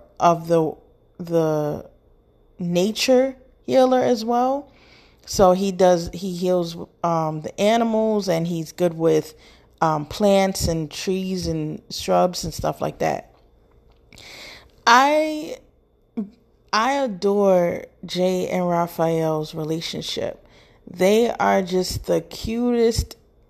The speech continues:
envisionment of love ever. And all of us want to meet someone where we just automatically click with them. We're not sure what it is or how it is,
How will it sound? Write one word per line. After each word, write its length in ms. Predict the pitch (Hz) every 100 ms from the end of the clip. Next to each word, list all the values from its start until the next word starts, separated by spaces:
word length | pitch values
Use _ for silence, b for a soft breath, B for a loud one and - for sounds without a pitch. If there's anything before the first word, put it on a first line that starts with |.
| _ _ -
envisionment 960 | 202 190 175 208 214 202 185 175 165 -
of 200 | 170 160
love 520 | 160 160 170 170 160 - -
ever. 460 | 165 170 - - - B B B B -
And 240 | 185 175 -
all 260 | 208 240 269
of 160 | 247 196
us 400 | 180 170 - -
want 480 | 175 170 180 185 196
to 120 | -
meet 300 | 180 185 -
someone 580 | - 190 175 175 170 165
where 320 | 165 165 156
we 380 | 151 165 180 185
just 300 | 165 180 165 -
automatically 840 | 165 180 190 185 175 170 170 160 156 -
click 260 | 247 254
with 160 | 240 -
them. 240 | 233 226 B B B
We're 160 | - 208
not 180 | 180 175
sure 300 | - 180 165
what 400 | 151 165 226 247
it 100 | 247
is 240 | 247 208
or 140 | 170
how 320 | 165 196 220 220
it 80 |
is, 340 | 220 214 214